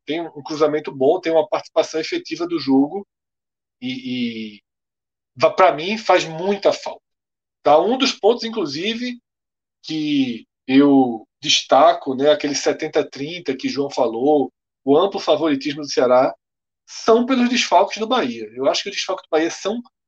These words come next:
gravíssimos, sabe? Tirando ali as peças principais, que seriam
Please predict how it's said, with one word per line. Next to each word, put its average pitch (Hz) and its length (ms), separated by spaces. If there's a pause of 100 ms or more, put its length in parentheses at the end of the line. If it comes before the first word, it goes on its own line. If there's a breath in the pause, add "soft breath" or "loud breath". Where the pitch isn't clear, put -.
(500)
gravíssimos, 165 920
sabe? 147 420 (320)
Tirando 240 440
ali 175 400
as 165 160
peças 196 360
principais, 170 640
que - 60
seriam 156 640